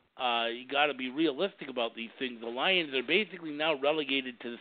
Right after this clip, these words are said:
spoiler, uh, spoiler. And they might do that if their defense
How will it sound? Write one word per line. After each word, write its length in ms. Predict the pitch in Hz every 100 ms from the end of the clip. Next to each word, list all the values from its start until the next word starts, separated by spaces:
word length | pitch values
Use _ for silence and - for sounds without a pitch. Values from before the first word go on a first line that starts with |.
| -
spoiler, 400 | 147 156 127 104
uh, 120 | 92 90 _ _ _ _
spoiler. 400 | - 175 160 107
And 120 | 98 151
they 80 |
might 300 | 285 330 330
do 160 | - 311
that 180 | 254 175
if 120 | 135
their 160 | - 247
defense 480 | 220 262 226 208